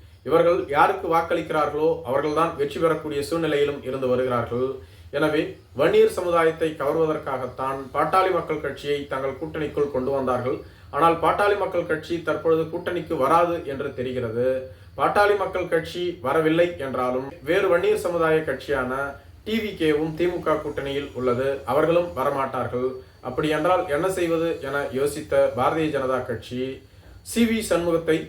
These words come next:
துணை முதலமைச்சர் வேட்பாளராக அறிவித்தால் வன்னியர்கள்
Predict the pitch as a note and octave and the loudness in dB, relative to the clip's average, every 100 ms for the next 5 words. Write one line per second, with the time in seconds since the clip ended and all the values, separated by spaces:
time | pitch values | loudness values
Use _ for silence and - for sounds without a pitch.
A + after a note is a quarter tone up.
0 | - E3+ G#3+ G3+ F#3 F3 E3 E3+ D3 D3 | -4 0 2 2 0 -2 0 0 0 0
1 | D#3 D#3 D3 C#3+ D#3 D3+ B2 C3 B2+ C3+ | 0 2 2 2 -2 -2 -4 -4 -4 -2
2 | C3+ C#3 - - - A#2 D#3+ G3+ F#3+ D#3+ | -2 -2 -8 -20 -8 -2 2 2 4 4